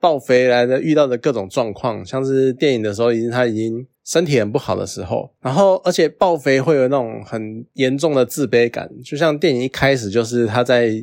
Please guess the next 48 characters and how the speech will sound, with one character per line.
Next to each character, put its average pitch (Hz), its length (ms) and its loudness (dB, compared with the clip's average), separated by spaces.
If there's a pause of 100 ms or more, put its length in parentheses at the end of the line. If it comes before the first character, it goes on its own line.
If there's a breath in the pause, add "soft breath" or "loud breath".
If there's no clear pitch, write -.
(160)
远 101 200 -2
端 135 240 2
上 117 220 0
课， 120 300 -2
但 127 140 0
是 127 140 -2
他 123 220 2
完 123 200 2
全 117 160 -2
不 127 120 -4
开 143 160 2
自 135 80 -2
己 139 60 2
的 117 80 4
镜 104 260 -4
头， - 300 -4
因 127 120 -4
为 127 80 2
他 127 160 2
明 131 320 0
白， 101 340 0 (140)
甚 135 160 -2
至 139 100 2
于 127 40 4
后 180 180 2
面 160 140 2
也 147 60 4
展 110 200 0
现 131 200 2
了， 110 140 0
就 117 140 -4
是 113 120 -6
他 120 200 0
要 123 160 4
是 120 440 0 (140)
学 131 220 2
生 147 120 4
看 147 100 2
到 135 100 2
他 127 140 0
会 123 180 0
是 113 80 -8
什 98 100 -8
么 98 60 -4
样 98 80 -2
的 98 80 -6
反 98 240 -8
应， 113 180 -6